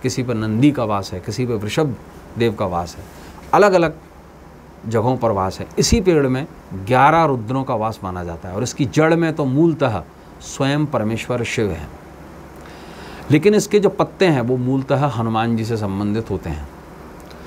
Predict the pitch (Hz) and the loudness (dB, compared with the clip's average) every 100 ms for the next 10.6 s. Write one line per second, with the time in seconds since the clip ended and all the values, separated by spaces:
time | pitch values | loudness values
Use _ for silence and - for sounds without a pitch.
0 | - - - - - - 143 185 - - | -18 -18 -18 -16 -14 0 4 4 4 0
1 | 117 123 185 - 170 - 160 - 143 113 | -2 2 2 2 0 0 -2 -2 -4 -2
2 | 101 98 156 156 - 135 113 90 - - | -2 -2 -4 -4 -4 -6 -6 -12 -14 -2
3 | 135 156 - 120 127 120 104 92 87 - | 2 2 0 -2 0 -2 -2 -4 -4 -8
4 | - - 110 117 113 117 - 120 117 104 | -10 -4 0 0 0 -4 -2 0 0 0
5 | 104 113 123 139 123 101 101 101 101 104 | 0 2 4 4 2 -4 -4 -6 -8 -6
6 | 101 117 139 123 98 92 104 - - - | 0 2 2 0 -6 -8 -10 -16 -20 -20
7 | - - - - - - 139 135 131 160 | -20 -20 -20 -20 -8 0 0 2 0 0
8 | 151 160 131 123 147 139 131 131 170 147 | 2 2 2 2 0 2 0 2 2 2
9 | 127 127 - 120 120 123 117 113 101 104 | 0 -2 -2 0 2 2 2 0 0 0
10 | 117 101 98 95 87 | 0 -4 -6 -8 -10